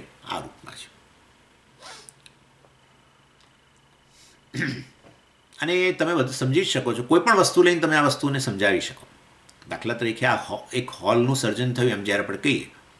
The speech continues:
તો એ હોલનું સર્જ-, વાસ્તવિક રીતે સર્જન થતું નથી, એ હોલ જે છે હતો જ, પણ જુદા રૂપમાં હતો. હે ને?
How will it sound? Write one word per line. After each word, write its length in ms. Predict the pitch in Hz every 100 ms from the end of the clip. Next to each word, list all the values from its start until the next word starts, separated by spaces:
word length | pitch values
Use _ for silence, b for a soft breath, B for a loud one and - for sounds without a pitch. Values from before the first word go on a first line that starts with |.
| - b b b b -
તો 80 | 131
એ 140 | 143
હોલનું 560 | 127 95 104 113 143 131
સર્જ-, 320 | 113 110 107
વાસ્તવિક 540 | 104 - - 170 175
રીતે 200 | 175 165
સર્જન 360 | 151 135 143 156
થતું 260 | 139 156
નથી, 240 | 135 117 76 B B B
એ 60 | 127
હોલ 380 | 117 110 151 160
જે 160 | 170
છે 180 | - 165
હતો 340 | 151 - 165 135
જ, 60 | - - - _
પણ 120 | 170 139
જુદા 240 | 165 175
રૂપમાં 440 | 135 143 - 113
હતો. 160 | 76 - - _ _ _ _ _ - -
હે 60 |
ને? 100 | 135